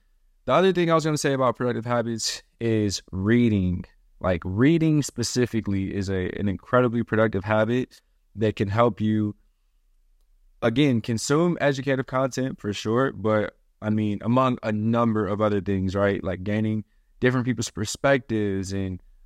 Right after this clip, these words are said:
learning different ways of presenting ideas or formatting content. There's just a ton of different ways besides the content itself that you're reading that can help you be more effective as an entrepreneur. So, you know,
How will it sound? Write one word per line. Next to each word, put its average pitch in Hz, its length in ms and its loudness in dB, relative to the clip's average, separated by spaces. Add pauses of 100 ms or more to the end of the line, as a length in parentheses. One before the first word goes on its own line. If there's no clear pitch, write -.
learning 120 220 4
different 120 260 2
ways 113 220 2
of 104 100 -2
presenting 110 420 0
ideas 95 720 0
or 87 120 -6
formatting 113 720 0
content. 101 720 -4
There's 101 160 -8
just 104 160 -10
a 104 80 -4
ton 131 300 0
of 123 80 0
different 110 280 0
ways 107 240 0
besides 104 460 0
the 98 280 -6
content 113 540 -2
itself 110 460 0
that 110 160 -4
you're 101 100 -2
reading 104 380 0 (480)
that 110 100 0
can 104 100 2
help 110 280 4
you 107 240 0
be 101 160 0
more 104 200 2
effective 98 340 0
as 92 180 0
an 92 80 0
entrepreneur. 95 720 -2 (480)
So, 101 500 0 (420)
you 107 80 -4
know, 110 220 0